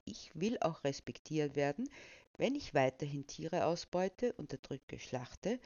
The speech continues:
mit den notwendigen Futtermitteln den Regenwald und das Klima zerstöre und am Ende erwarte,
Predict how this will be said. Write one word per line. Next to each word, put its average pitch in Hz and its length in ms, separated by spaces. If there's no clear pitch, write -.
mit 285 240
den 185 160
notwendigen 143 560
Futtermitteln 202 720
den 139 160
Regenwald 185 580
und - 180
das 117 140
Klima 233 340
zerstöre 180 640
und 285 280
am 165 140
Ende 135 300
erwarte, 135 580